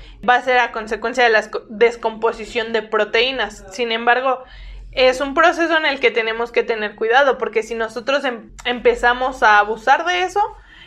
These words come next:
esas cetonas van a hacer que nuestro cuerpo se descompense. Por ende, vamos a tener pérdida muscular incluso. Ya no nada más grasa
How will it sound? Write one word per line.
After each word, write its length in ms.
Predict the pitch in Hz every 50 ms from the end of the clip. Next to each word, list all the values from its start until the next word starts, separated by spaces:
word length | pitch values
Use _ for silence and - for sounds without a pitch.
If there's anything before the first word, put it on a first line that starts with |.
| - _
esas 480 | - 233 247 240 269 254 254 254 262 - - - - -
cetonas 720 | - - - 247 240 254 339 330 339 320 320 349 349 -
van 140 | 277 269 262
a 40 | 262
hacer 220 | 269 - 240 240
que 100 | - 254
nuestro 320 | 247 247 247 240 - 240 214
cuerpo 380 | - 226 233 226 240 240 233
se 420 | 240 - 233 226 226 220 214 214 214
descompense. 960 | 202 226 214 208 - - 220 214 214 214 220 277 330 330 - 254 202 - - - - - - - - _ _
Por 200 | - 240 240 240
ende, 260 | 247 254 262 277 277
vamos 280 | 269 262 254 262 262 262
a 120 | 233 -
tener 320 | - 214 220 220 220 220 -
pérdida 360 | 240 226 240 240 233 226 214
muscular 560 | 196 196 196 - - - 202 214 254 285 285
incluso. 640 | 254 214 214 - 247 269 269 269 254 196 - - _ -
Ya 260 | 196 196 269 294 320
no 200 | 330 330 330 320
nada 240 | 311 302 302 302 294
más 320 | 269 269 269 262 240 226 208
grasa 560 | 233 240 269 320 302 - - 208 214 -